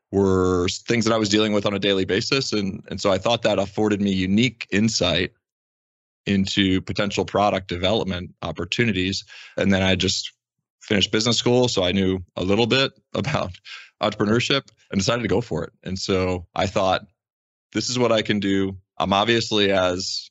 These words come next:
vested in seeing any of these products get to market where they can help people. And if I can do that in a meaningful way and create sustainability through a profitable organization,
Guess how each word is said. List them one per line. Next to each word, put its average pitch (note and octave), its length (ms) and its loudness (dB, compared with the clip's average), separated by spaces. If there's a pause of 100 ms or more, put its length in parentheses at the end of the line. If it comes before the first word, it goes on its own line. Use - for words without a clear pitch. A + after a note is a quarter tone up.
vested F#2 720 -2 (720)
in F2+ 640 -2
seeing A2 400 2
any G2+ 240 2
of F#2 100 0
these F#2+ 240 0
products G#2+ 460 -2
get F#2+ 200 -4
to G2 60 -4
market F#2 360 -2
where F2 80 -4
they F2+ 80 -6
can E2 120 -10
help G#2+ 280 -2
people. F2+ 480 -4 (400)
And F#2 80 -2
if F2+ 80 -2
I F2 80 0
can E2+ 160 -4
do A2+ 180 4
that F2 360 0 (260)
in F#2 100 -4
a F#2+ 60 2
meaningful G2+ 480 2
way F2 240 2
and F#2+ 100 -2
create F#2 240 -2
sustainability F#2 800 0
through F2+ 120 -2
a F2 60 -4
profitable F2+ 680 -2
organization, F2+ 800 0